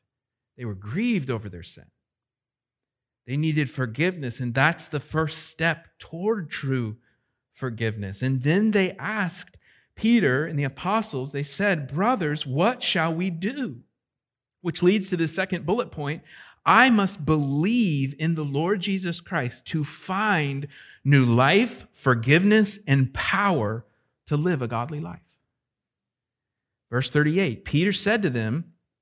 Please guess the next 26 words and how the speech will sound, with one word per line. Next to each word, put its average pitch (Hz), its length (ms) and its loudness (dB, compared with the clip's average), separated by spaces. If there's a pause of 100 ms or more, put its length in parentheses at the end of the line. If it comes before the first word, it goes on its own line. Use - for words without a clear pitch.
(400)
"Repent 131 1000 2 (480)
and 107 340 2
be 135 500 2 (420)
baptized, - 960 -4 (160)
every 151 400 6
one 139 300 2
of 110 120 0
you, 78 360 -10
in 120 140 0
the 120 80 4
name 120 280 2
of 98 120 -4
Jesus 143 540 -2
Christ 107 440 -2
for - 120 -8
the 104 80 -4
forgiveness 123 680 -4
of 117 280 -6
your 110 160 -4
sins, 87 540 -14 (500)
and 117 180 4
you 127 440 4
will 156 180 2
receive 139 640 0
the 110 100 -4
gift 127 600 -4